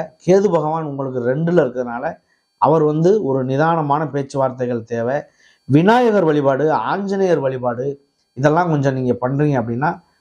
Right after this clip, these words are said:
அது உங்களுக்கு ஒரு சிறப்பான ஒரு காலகட்டமா அமையும். அவர்கள் வந்து பாத்தீங்க அப்படின்னா ஒரு நல்லதே நடக்கும், எந்த வகையிலையும் குறை நடக்காது. இந்த மக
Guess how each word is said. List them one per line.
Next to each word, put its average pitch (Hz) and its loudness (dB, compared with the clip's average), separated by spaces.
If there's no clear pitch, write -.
அது 143 4
உங்களுக்கு 147 0
ஒரு 131 0
சிறப்பான 143 0
ஒரு 135 -4
காலகட்டமா 123 -6
அமையும். 123 2
அவர்கள் 190 4
வந்து 160 -2
பாத்தீங்க 156 -2
அப்படின்னா 156 -6
ஒரு 139 -4
நல்லதே 147 0
நடக்கும், 107 -14
எந்த 131 4
வகையிலையும் 135 0
குறை 143 6
நடக்காது. 113 0
இந்த 160 6
மக 160 2